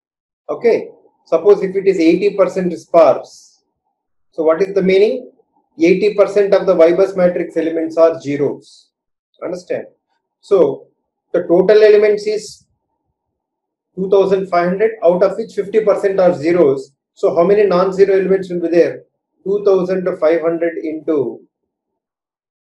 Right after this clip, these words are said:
one minus zero point five. Zero point five, that is equals to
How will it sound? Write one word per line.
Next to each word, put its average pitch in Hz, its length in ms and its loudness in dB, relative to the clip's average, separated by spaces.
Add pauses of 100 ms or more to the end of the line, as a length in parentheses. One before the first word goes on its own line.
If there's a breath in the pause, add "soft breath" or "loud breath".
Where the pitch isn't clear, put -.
(180)
one 147 340 -2
minus 170 880 0 (1200)
zero 160 300 -2
point 127 320 -4 (120)
five. - 200 -12 (1080)
Zero 143 240 -8
point 123 300 -6
five, 131 120 -10
that 127 140 -2
is 139 120 -10
equals 139 360 -10
to 113 300 -14